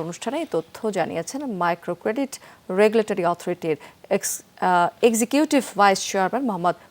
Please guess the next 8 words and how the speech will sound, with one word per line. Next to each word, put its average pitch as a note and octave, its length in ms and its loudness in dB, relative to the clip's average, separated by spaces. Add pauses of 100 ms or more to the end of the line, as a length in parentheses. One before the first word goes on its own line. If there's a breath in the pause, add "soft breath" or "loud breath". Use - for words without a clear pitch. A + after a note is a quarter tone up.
(120)
ফসিউল্লাহ। C#3 560 2 (420 loud breath)
নির্বাহী D4 300 6 (240)
পরিচালক C4+ 320 4 (160)
তপন C4+ 360 6 (120)
কুমার A#3 260 6
কর্মকারের G3+ 560 0
সভাপতিত্বে G3+ 480 -6
বক্তব্য F#3 380 -6